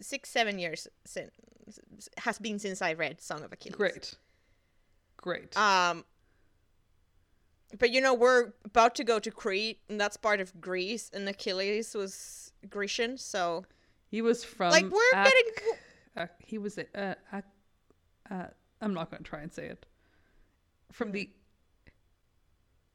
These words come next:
Speaker 2: A-, uh, I'm gonna stop trying to say the word. Never mind. I can't say it. I can't remember. <laughs> He's from a specific part.
Speaker 1: I wanna, I wanna say
Speaker 2: It's
Speaker 1: it. I keep thinking Aeschylus, but that's something.
Speaker 2: No, it's like, it's
Speaker 1: Achilles.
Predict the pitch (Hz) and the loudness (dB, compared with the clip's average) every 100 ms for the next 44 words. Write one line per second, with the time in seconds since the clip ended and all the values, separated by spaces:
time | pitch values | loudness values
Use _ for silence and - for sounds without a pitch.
0 | - 202 214 233 233 _ - 196 - _ | -12 -4 -2 -4 -8 _ -8 -6 -6 _
1 | _ - 233 370 - - 202 - 202 175 | _ -2 8 8 8 6 4 4 0 0
2 | 180 156 156 - - - 170 151 165 185 | -4 -8 -12 -12 -12 -6 -6 -6 -12 -12
3 | - 190 147 - 85 - - 190 165 160 | -10 -8 -8 -8 -12 -8 -4 -2 -4 -10
4 | _ - - - - _ _ - 254 233 | _ -8 -8 -10 -20 _ _ -4 0 0
5 | 196 - 185 165 - 160 180 - - 294 | 0 -4 -10 -10 -10 -12 -12 -10 -8 -6
6 | 330 254 226 220 262 277 196 - 294 - | -6 -8 -10 -8 -6 -6 -10 0 0 0
7 | - - 220 233 339 294 269 190 226 - | -12 -12 -12 -12 -14 -14 -14 -10 -10 -10
8 | 202 196 160 - 185 196 202 _ 196 185 | -16 -14 -16 -18 -20 -20 -20 _ -14 0
9 | 254 262 254 269 262 269 262 262 247 - | 2 4 4 2 0 2 2 2 -4 -4
10 | - _ _ _ _ _ _ _ _ 233 | -20 _ _ _ _ _ _ _ _ -20
11 | 311 _ 196 180 156 147 156 151 156 156 | -20 _ -16 -14 -14 -16 -20 -20 -20 -18